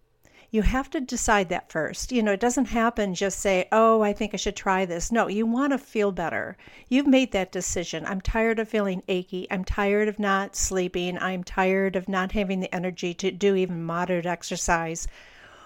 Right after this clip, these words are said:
Or, "I'm really exhausted after, uh, being around a lot of people. There's so much, I have not much left in me." Or, "I ache and I have pain." So when are you going to decide that you want to change that?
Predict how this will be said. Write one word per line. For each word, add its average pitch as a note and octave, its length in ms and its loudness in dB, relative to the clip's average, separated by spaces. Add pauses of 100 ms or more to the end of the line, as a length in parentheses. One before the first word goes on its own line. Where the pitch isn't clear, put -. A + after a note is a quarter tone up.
(140)
Or, C4+ 80 6
"I'm B3+ 140 8
really D4 280 6
exhausted F3 800 -2
after, F#3+ 480 -2
uh, F3+ 120 0
being G#3 380 2
around F#3+ 360 0
a F3+ 40 -2
lot F3+ 240 0
of F3+ 120 -4
people. G3+ 340 -2
There's F#3 220 -2
so G3+ 240 2
much, G3 260 0
I F#3+ 40 -2
have G3 200 -4
not F3+ 340 -2
much F#3 300 -6
left F3+ 300 -2
in E3+ 100 -4
me." E3 320 -8 (400)
Or, G#3 160 4
"I G#3 180 4
ache F#3 300 0
and F3+ 100 -2
I F3 100 -2
have E3+ 260 -6
pain." E3 340 -4
So A3 460 2
when C#4 280 2
are C4+ 140 4
you A#3+ 100 2
going G3+ 260 -2
to F#3+ 100 -2
decide F3+ 560 -2
that F3+ 200 -10
you - 60 -8
want D#3+ 140 -8
to D#3 40 -16
change D3+ 420 -10
that? - 300 -12